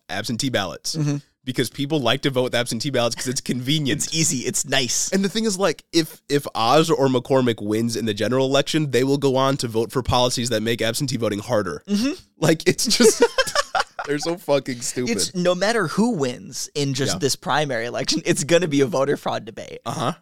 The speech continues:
Speaker 2: I wonder if it'll, like, at least maybe fracture some of the party a little bit, but it won't because nobody's gonna comment
Speaker 1: That's
Speaker 2: on
Speaker 1: what I'm
Speaker 2: it.
Speaker 1: saying. When you start having no respect for elections, no integrity whatsoever when it
Speaker 2: Yeah.
Speaker 1: comes to losing an election, results just don't matter.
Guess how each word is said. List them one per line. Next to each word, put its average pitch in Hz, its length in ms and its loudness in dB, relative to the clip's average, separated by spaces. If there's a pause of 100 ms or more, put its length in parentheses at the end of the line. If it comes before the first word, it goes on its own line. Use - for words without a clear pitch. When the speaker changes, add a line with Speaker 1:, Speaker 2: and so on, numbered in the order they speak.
Speaker 2:
I 170 100 8
wonder 208 300 2
if 269 100 -2
it'll, 220 160 4
like, 156 260 0
at 139 100 2
least 151 280 -4
maybe 143 260 -4
fracture 160 920 -8
some 175 320 -4
of 165 60 -2
the 160 60 -4
party 165 320 0
a 165 40 -6
little 180 140 -2
bit, - 240 -2
but 185 100 2
it 254 120 4
won't 123 380 -6
because 220 260 -4
nobody's 156 460 4
gonna 165 180 -6
comment - 400 -12
Speaker 1:
That's 139 140 -4
Speaker 2:
on 156 80 4
Speaker 1:
what 143 100 0
I'm 160 60 4
Speaker 2:
it. - 40 4
Speaker 1:
saying. - 100 -2
When 135 120 2
you 139 80 2
start 151 300 2
having 143 520 0
no 101 420 -4
respect 107 520 -4
for 101 160 -8
elections, 92 560 -6
no 113 180 0
integrity 107 520 -4
whatsoever 98 500 -6
when 95 100 -6
it 151 60 0
Speaker 2:
Yeah. 151 140 4
Speaker 1:
comes - 160 -6
to 98 80 -10
losing 95 360 -8
an 92 80 -8
election, 98 500 -6 (480)
results 147 420 2
just 117 120 -6
don't 107 160 0
matter. 98 340 -4